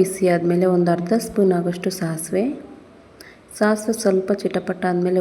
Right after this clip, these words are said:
ಒಂದು ಸ್ಪೂನ್ ಆಗಷ್ಟು ಕಡಲೆಬೇಳೆ, ಒಂದು ಸ್ಪೂನ್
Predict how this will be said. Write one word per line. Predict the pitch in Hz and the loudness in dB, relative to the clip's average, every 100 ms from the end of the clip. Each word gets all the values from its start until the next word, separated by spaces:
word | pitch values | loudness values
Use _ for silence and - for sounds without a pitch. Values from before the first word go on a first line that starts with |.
| 175 | 2
ಒಂದು | 180 190 220 | 0 2 0
ಸ್ಪೂನ್ | 220 196 185 175 | -2 -2 0 0
ಆಗಷ್ಟು | 175 175 - - | -4 -6 -8 -4
ಕಡಲೆಬೇಳೆ, | 165 170 175 165 165 170 233 - - - - - - - - 208 | -2 0 0 2 0 0 -2 -6 -14 -20 -20 -20 -20 -20 -2 2
ಒಂದು | 202 220 | 2 2
ಸ್ಪೂನ್ | - 202 | 0 0